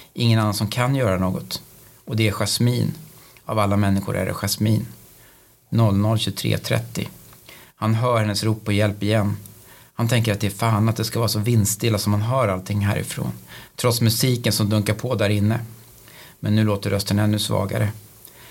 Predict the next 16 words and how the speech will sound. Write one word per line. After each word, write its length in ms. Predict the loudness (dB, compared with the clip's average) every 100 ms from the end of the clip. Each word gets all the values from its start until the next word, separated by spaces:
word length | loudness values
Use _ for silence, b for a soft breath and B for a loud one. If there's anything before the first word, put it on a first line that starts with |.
| B
Han 180 | -2 0
tycker 240 | 0 0
sig 140 | 0 0
till 160 | 2
och 60 | 2
med 160 | 2 2
höra 300 | 2 2 2
hur 100 | 2
hon 140 | 2
desperat 720 | 0 -2 -2 0 0 -2 -6 B B B -6
försöker 280 | -2 0
ta 140 | 2 0
sig 160 | 2
upp 200 | 0 0
längs 200 | 0 0
kanterna, 580 | 0 2 2 0 0 0